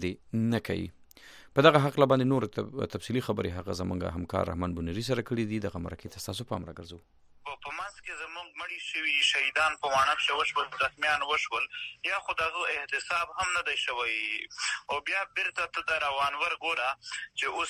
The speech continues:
Speaker 2: چهار تاریخ ته د ده د، آه، بیل خبره کېږي، د ضمانت. نو په یو طرف باندې دوی جرګه را لېږي، د مذاکرات کوي، په بل طرف باندې ټول هغه کام-، کا-، کارونه چې هغه د دې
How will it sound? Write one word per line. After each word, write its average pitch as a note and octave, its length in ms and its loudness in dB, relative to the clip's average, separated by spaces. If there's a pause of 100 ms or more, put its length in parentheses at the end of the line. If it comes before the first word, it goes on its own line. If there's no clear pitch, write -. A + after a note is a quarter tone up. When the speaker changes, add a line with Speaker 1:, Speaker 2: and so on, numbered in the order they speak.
(120)
Speaker 2:
چهار F3+ 280 0
تاریخ D#3 320 -2
ته D#3 120 -2
د C3 140 -2
ده D#3 120 2 (320)
د، - 0 - (500)
آه، A2+ 560 0 (300)
بیل D#3 140 0 (120)
خبره G#2 380 0
کېږي، G#2+ 280 0
د G#2+ 40 2 (120)
ضمانت. G#2+ 420 0 (680)
نو F3 80 2 (360)
په E3+ 120 -2
یو G3+ 100 -2 (100)
طرف G3+ 300 -2
باندې F3+ 500 0
دوی E3+ 220 0
جرګه D3 400 -2
را F3+ 160 0
لېږي، E3+ 340 -2 (200)
د D3 160 0
مذاکرات C#3 760 0 (220)
کوي، D3+ 260 -2 (160)
په - 20 -4 (120)
بل D#3+ 180 -2
طرف D3+ 260 0
باندې D3+ 200 0 (160)
ټول - 140 -4 (120)
هغه C3+ 200 2 (280)
کام-، C3 260 0 (440)
کا-، A#2+ 280 0 (140)
کارونه A#2 400 2 (540)
چې C3+ 60 -4 (100)
هغه C#3 200 0 (160)
د - 20 -2 (120)
دې C#3+ 120 0